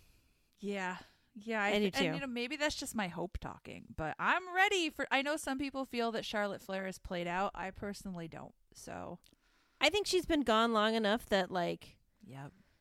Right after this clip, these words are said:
Speaker 2: she could do some really inter-, especially because there's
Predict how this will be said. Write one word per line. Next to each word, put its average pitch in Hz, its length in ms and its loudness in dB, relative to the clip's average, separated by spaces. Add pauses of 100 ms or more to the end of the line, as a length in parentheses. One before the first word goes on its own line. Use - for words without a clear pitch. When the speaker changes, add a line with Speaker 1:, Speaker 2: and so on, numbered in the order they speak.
(160)
Speaker 2:
she - 160 -2
could 202 160 0
do 202 100 2
some 202 200 0
really 190 180 4
inter-, 196 220 -2
especially 247 560 2
because 196 500 -2 (200)
there's 202 380 -6